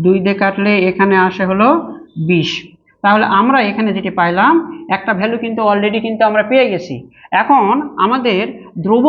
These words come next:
হচ্ছে কত? আমাদের দ্রব্য হচ্ছে এখানে বিশ গ্রাম, বিশ গ্রাম। এখন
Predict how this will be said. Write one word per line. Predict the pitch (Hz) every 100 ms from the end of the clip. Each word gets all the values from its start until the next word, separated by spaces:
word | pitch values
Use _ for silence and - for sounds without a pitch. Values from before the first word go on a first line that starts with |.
| 285
হচ্ছে | 285 269 220
কত? | 180 147 - - - 185
আমাদের | 208 208 190
দ্রব্য | 214 233 233
হচ্ছে | 226 247 233 233 226 - -
এখানে | 185 185 214 185
বিশ | 240 269 311 302 - - - 165
গ্রাম, | 208 220 294 330 - - - _ - - - 160
বিশ | 202 220 247 294 - - - 165
গ্রাম। | 185 160 - - - - - 208
এখন | 302